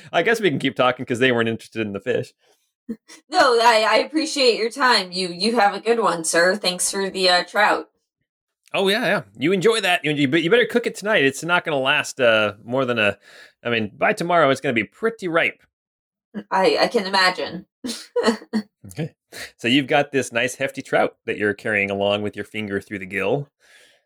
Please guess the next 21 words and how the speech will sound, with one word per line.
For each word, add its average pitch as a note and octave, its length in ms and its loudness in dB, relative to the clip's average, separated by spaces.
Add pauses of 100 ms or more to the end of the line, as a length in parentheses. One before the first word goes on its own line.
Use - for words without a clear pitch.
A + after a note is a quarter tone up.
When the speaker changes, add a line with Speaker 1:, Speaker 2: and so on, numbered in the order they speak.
(880)
Speaker 2:
Nice. - 380 -4
Speaker 1:
Or G#3 80 2
I G3+ 40 4
guess G#3+ 160 4
may-, G3 120 4
Speaker 2:
Um, G3 60 2
Speaker 1:
maybe A#3 160 4
he G3+ 100 0
put G3+ 160 2
it, F3+ 60 0
he A#3 120 -2
probably G#3+ 200 0
put D3 140 -2
it C3+ 80 2
on A#2 80 -4
a G#2 40 -6
string F2 340 -12
for F2+ 160 -10
you, F2+ 140 -2
I F2 80 0
guess. F2+ 380 -6